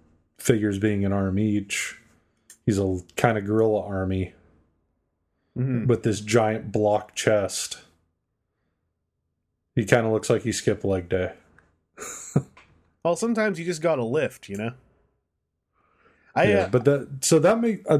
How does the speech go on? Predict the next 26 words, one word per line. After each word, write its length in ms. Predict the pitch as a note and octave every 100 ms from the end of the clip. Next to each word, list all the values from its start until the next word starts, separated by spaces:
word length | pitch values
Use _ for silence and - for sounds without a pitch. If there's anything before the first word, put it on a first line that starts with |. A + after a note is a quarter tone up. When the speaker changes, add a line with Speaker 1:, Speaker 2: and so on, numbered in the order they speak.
| C#3
Speaker 1:
I 60 | F#3
mean, 160 | F#3
I'd 160 | F#3 E3
like 180 | G3 A3
to 400 | A3 G3 D3 C3
have 220 | C3 C3+
seen 540 | - D#3 D#3+ D3+ C#3 B2+ _ _ - - _ _ _ _ - - C3
the, 200 | C3 -
and 200 | B2+ B2+
maybe 240 | C3 B2+
they 200 | A#2+ A2
are. 240 | G#2+ G#2 G2
I'm 140 | B2+
looking 240 | C#3 D#3
at 60 | C#3
the 100 | B2
official 380 | - B2 A2+ G2
pictures 420 | A2+ G2 G2 F#2
where 160 | A2+ A2+
they're 160 | B2
show 300 | - A#2+ A#2+
floor 320 | - B2+ B2
pictures 420 | A#2 B2 - B2 A#2
of 60 |
these 220 | A#2+ A2+
two. 280 | - B2 A2+